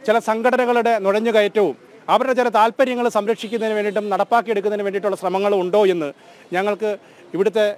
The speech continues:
ഹൈന്ദവ സമൂഹത്തിന് സംശയം ഉണ്ടായി തുടങ്ങിയിരിക്കുകയാണ്. അതുകൊണ്ട് മറ്റ് സഹോദര സമുദായങ്ങളുടെ കൂടി സഹകരണം തേടിക്കൊണ്ട്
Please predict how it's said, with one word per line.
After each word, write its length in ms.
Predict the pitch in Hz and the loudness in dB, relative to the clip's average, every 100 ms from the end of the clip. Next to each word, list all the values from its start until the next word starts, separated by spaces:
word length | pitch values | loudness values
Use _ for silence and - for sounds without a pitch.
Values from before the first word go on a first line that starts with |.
| _ - | _ -4
ഹൈന്ദവ 280 | 185 220 214 | -2 0 -2
സമൂഹത്തിന് 420 | 180 185 190 190 147 - - | -2 -2 -4 -4 -10 -12 -8
സംശയം 300 | 160 190 175 | -8 -4 -4
ഉണ്ടായി 180 | 156 151 | -4 -4
തുടങ്ങിയിരിക്കുകയാണ്. 500 | 139 131 117 107 95 - _ - | -6 -10 -10 -14 -20 -20 _ -2
അതുകൊണ്ട് 300 | 208 240 240 240 _ _ 185 | 0 2 0 -2 _ _ -6
മറ്റ് 200 | 190 262 240 - | 0 0 0 -2
സഹോദര 360 | 185 214 254 269 247 | 0 2 4 2 2
സമുദായങ്ങളുടെ 600 | 214 202 208 220 220 220 202 | 0 2 2 2 0 -2 0
കൂടി 140 | 202 202 | 0 -2
സഹകരണം 400 | 180 165 214 208 185 | -2 0 0 0 -2
തേടിക്കൊണ്ട് 380 | 175 165 147 | -2 -2 -4